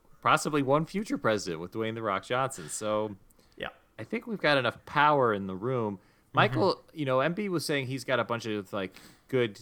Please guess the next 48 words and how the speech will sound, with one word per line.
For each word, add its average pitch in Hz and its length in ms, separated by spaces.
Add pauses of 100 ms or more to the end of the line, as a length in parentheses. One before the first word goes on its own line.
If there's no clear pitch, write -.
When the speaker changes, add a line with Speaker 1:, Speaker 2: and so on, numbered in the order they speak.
(140)
Speaker 1:
working 113 640
character 117 400
actors 98 380
that 92 100
he 98 80
likes 95 220
to 92 100
bring 95 200
in 98 140
for 95 140
these 92 220
things 80 600 (380)
that 85 180
they 87 220
can, 82 300 (460)
you 98 60
know, 87 80
really 87 300
bring 87 240
the 80 80
parts - 320
to 92 100
life. 80 300
And 73 100 (340)
they're, 113 180 (240)
they're 131 120
particularly 127 580
trained 120 460
at 82 100
doing 98 240
cold 92 360
readings 98 480
where 269 80
they 196 100
haven't 95 180
seen 101 180
the 87 60
script - 280
before, 80 420
so - 160
we 87 80
can 87 140
get 82 160
a 80 40
nice, 78 340 (640)
nice, 82 360 (420)
you 98 140
know, 67 240